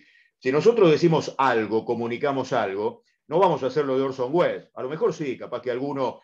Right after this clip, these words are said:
eh, se dedica a esto el día de mañana. Pero bueno, nosotros lo que vamos a hacer es periodismo. Y dentro de nuestra función es importante que tengamos conciencia de lo que es el poder de la radio, ¿sí? Eh, no vamos a inventar una invasión extraterrestre, pero sí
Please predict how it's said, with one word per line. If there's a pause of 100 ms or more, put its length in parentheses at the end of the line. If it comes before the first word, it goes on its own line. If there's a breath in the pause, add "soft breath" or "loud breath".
(180 soft breath)
eh,
se
dedica
a
esto
el
día
de
mañana.
Pero
bueno, (300 soft breath)
nosotros
lo
que
vamos
a
hacer
es
periodismo. (160 soft breath)
Y
dentro
de
nuestra
función (180)
es
importante
que
tengamos
conciencia
de
lo
que
es (140)
el
poder
de
la
radio,
¿sí? (300 soft breath)
Eh,
no
vamos
a
inventar
una
invasión
extraterrestre,
pero
sí